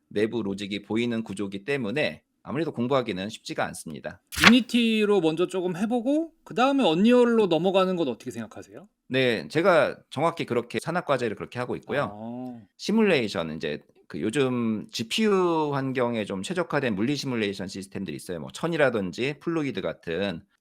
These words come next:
Speaker 1: 예, 그런 시뮬레이션을 학생들하고 연구를 하고 있는데 일단은 목표는 언리얼 엔진인데 처음부터 언리얼 엔진 다루면은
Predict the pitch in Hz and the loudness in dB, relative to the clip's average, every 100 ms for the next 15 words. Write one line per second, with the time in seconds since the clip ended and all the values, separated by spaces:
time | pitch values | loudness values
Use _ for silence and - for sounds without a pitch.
0 | - 95 95 160 175 170 165 156 151 143 | -8 -6 0 2 2 0 -2 -4 -4 -4
1 | 139 131 123 147 143 135 120 113 113 110 | -4 -4 -6 -6 -2 0 0 -2 -2 -2
2 | 101 156 143 127 120 107 92 92 147 117 | -2 -2 -2 -4 -6 -4 -4 -4 -4 -2
3 | 104 123 85 - _ - 95 110 120 135 | 0 0 -2 -12 _ -6 -2 0 0 0
4 | 143 107 95 101 90 90 110 78 - _ | 0 -2 -2 -4 0 0 0 -4 -12 _
5 | - 143 180 127 147 233 208 101 127 185 | -8 -2 0 -2 0 2 4 2 2 0
6 | 160 117 95 98 85 80 76 143 - 190 | 0 0 -4 -8 -6 -8 -2 -2 0 -2
7 | 196 127 131 170 160 143 139 127 123 113 | 0 2 2 2 0 -2 -2 -2 -6 -4
8 | 113 110 101 113 101 | -4 -2 -2 -2 -4